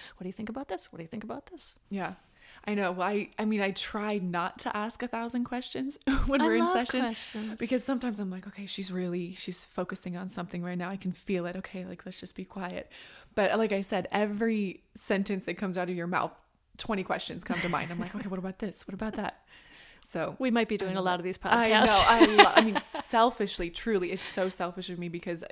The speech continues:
Speaker 2: if no one listens to this, I could care less. I'm gonna listen to this over and over and over again.
Speaker 1: <laughs> You're so funny.
Speaker 2: I love it. Yeah. So was there anything else that you wanted to add in regards to fertility?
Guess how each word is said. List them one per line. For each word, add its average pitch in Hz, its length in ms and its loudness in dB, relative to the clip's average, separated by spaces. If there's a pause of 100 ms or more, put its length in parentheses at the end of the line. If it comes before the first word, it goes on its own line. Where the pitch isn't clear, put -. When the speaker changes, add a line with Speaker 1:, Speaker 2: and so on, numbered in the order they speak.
Speaker 2:
if 190 160 -2
no 214 160 2
one 208 180 0
listens 185 340 -6
to 180 80 -8
this, 165 180 -6
I 175 80 -6
could 170 160 -10
care 170 160 -8
less. 165 340 -6
I'm 185 120 -2
gonna 175 160 -6
listen 170 260 -12
to 165 60 -10
this 170 380 -10
over 165 260 -8
and 165 100 -12
over 165 160 -12
and 165 120 -10
over - 120 -8
again. 247 380 -2
Speaker 1:
<laughs> - 40 -16
You're 254 180 -8
so - 200 -12
funny. 202 420 -4 (220)
Speaker 2:
I 196 80 -8
love 170 200 -8
it. - 160 -12
Yeah. 190 240 -10 (720)
So - 160 2
was 226 200 0
there 240 120 2
anything 233 320 -2
else 233 180 -2
that 220 120 -6
you 208 140 -2
wanted 202 240 -4
to 208 160 -8
add 190 260 -6
in 185 140 -6
regards 175 600 -8
to 170 540 -8 (580)
fertility? 175 840 -12